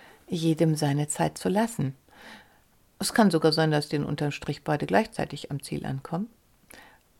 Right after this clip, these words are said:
Muss aber nicht. Ist ja auch eigentlich gar nicht so wichtig. Ja, denn, denn dann kam nämlich das Nächste. Beide waren dann unten und dann haben wir hier das Grundstück erkundet und dann kam das mit dem vor den Kopf gestoßen werden.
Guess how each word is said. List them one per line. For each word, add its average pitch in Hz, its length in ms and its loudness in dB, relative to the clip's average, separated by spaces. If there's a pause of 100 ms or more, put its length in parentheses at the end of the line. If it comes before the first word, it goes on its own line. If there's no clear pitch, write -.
(140)
Muss 220 200 0
aber - 220 -6
nicht. - 280 -20 (260)
Ist - 180 -6
ja - 120 -4
auch - 140 -6
eigentlich 160 360 -6
gar 160 120 -4
nicht 151 240 -6
so 185 460 -2
wichtig. - 500 -14 (760)
Ja, 196 180 2
denn, 175 280 2
denn 165 240 0
dann 165 200 2
kam 202 180 2
nämlich 175 220 0
das 151 200 -4
Nächste. 147 400 -2
Beide 156 320 2
waren 135 160 -2
dann 127 140 -4
unten 240 600 0
und 156 180 -6
dann 151 220 -4 (520)
haben 165 260 -6
wir 160 100 -2
hier 151 200 -4
das 147 200 -8
Grundstück - 380 -4
erkundet - 480 0
und 165 140 -2
dann 147 140 0
kam 160 200 -2
das 151 180 -4
mit - 160 -8
dem 160 120 -4
vor 180 160 -6
den 175 40 -6
Kopf - 260 -10
gestoßen - 500 -12
werden. - 260 -10